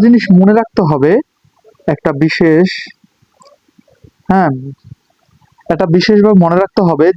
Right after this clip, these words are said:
যে ব্যক্তি, এই যে আমাদের কর্তৃকারক, সেটা হচ্ছে কর্তা, যেমন এখানে করিম ছিল, সবখানে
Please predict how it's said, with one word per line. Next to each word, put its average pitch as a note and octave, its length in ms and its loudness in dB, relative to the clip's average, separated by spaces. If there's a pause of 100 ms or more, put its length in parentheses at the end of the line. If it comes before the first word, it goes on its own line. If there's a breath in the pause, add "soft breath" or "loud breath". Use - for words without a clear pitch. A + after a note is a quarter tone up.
যে F#3 120 4 (360)
ব্যক্তি, - 680 -2 (1200)
এই F#3 120 2
যে G3+ 180 2
আমাদের E3+ 380 0 (140)
কর্তৃকারক, F#3+ 680 -2 (680)
সেটা E3+ 180 0
হচ্ছে F3+ 160 0 (100)
কর্তা, F3 340 -2 (200)
যেমন D#3+ 220 0
এখানে D#3+ 260 -2
করিম F3 280 2
ছিল, E3 160 0 (280)
সবখানে F#3+ 440 -2